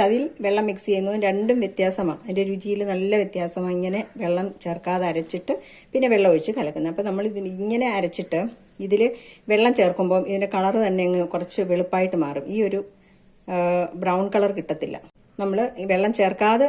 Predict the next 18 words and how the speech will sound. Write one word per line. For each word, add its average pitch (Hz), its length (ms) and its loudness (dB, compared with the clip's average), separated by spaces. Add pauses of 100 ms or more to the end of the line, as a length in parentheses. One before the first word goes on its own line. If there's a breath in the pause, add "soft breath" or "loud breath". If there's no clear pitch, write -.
(120)
അരയ്ക്കാൻ 202 320 -2
പറ്റുമെങ്കിൽ 185 400 0 (220)
ഏറ്റവും 233 360 2
നല്ലതാണ്. 160 360 -2
അപ്പം 196 180 -6
നമ്മൾ 196 220 -2
ഈ - 100 -16
കല്ലിലൊക്കെ 208 500 4
അരയ്ക്കുന്ന 190 360 -4
അതേ 190 160 0 (120)
ടേസ്റ്റ് 175 380 -2
തന്നെ 202 200 -4
കിട്ടും. - 200 -8 (960 loud breath)
അപ്പോൾ 208 140 -6 (100)
കല്ലിലൊക്കെ 233 480 6
പണ്ട് 240 220 4
അരയ്ക്കുമ്പോൾ 220 460 2 (180)
അതിൽ 214 140 2